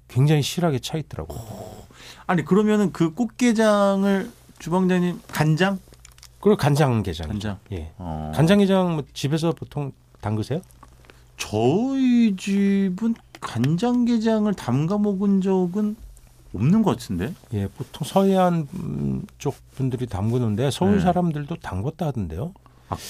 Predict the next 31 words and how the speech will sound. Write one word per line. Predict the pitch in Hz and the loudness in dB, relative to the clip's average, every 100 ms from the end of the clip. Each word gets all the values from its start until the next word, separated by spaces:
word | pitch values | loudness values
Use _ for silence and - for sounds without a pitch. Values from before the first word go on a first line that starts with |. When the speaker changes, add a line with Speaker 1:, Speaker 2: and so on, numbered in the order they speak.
| - | -6
Speaker 2:
그렇죠. | 139 135 - 131 | -6 -4 0 2
Speaker 1:
예, | |
뭐 | 113 | 2
전주 | 120 120 139 170 165 170 | 0 4 4 6 6 4
이런 | 139 165 | 4 2
데도 | 151 143 | 0 -4
담그고, | - 101 101 98 135 156 78 | -6 -4 -4 -4 -4 -4 -4
그 | |
Speaker 2:
네. | 107 92 | -2 0
Speaker 1:
게가 | 110 123 127 | 0 0 0
많이 | 90 110 120 | 0 0 0
유통되는 | 101 104 - 127 120 113 | -2 -6 -4 -4 -2 -4
거 | 117 | -4
담그는데, | 92 104 101 107 | -4 -4 -4 -6
서울에서도 | - 202 214 208 208 196 180 156 - 160 135 | -4 -2 0 0 0 0 0 -2 -2 -2 0
옛날에 | 101 143 160 | 0 -2 -6
담궈, | - 104 123 139 - - - | -6 -4 0 -2 -2 -10 -10
담그는 | - 120 147 170 | -4 -2 0 0
사람들이 | 156 147 135 135 | 0 -2 -4 -6
있었대. | - - - - - - | -6 -8 -12 -12 -20 -6
그 | 123 | 0
이주민들 | 110 147 208 208 190 170 | 2 4 6 6 6 6
아니냐 | 101 113 | 4 2
했더니 | 120 - 113 156 | -2 -2 -4 -4
아니고, | - 101 87 156 185 | -2 -2 0 0 -2
Speaker 2:
네. | 80 | -2
Speaker 1:
원래 | 95 117 | -4 -4
서울 | - 170 160 | -4 -4 -4
토박이도 | - 220 202 117 | -4 -4 -4 -8
담궈 | - 90 110 | -10 -10 -8
먹었대요. | 92 - - | -10 -12 -20